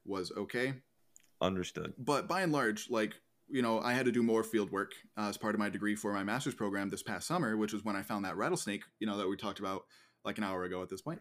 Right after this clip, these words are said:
Speaker 2: That was the genesis for this whole thing starting.
Speaker 1: Yeah. Um, but, like, he, he was working on a program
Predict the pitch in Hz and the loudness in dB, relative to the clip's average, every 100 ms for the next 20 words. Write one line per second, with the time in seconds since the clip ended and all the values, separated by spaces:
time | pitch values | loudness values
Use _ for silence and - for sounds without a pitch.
0 | - - 80 85 85 80 104 95 - 92 | -6 4 8 8 6 8 8 8 4 2
1 | 101 101 - 107 98 117 110 123 151 156 | 2 2 4 2 4 2 6 6 6 2
2 | 110 196 - 107 - _ _ _ - 123 | 0 0 0 -4 -16 _ _ _ -2 2
3 | 120 110 101 104 _ _ _ _ 127 117 | 2 2 0 -4 _ _ _ _ -2 2
4 | 117 107 - 160 165 160 156 170 160 170 | 2 0 -2 0 2 4 6 6 6 2
5 | 170 139 - 147 120 107 104 107 | 2 2 2 4 4 4 2 0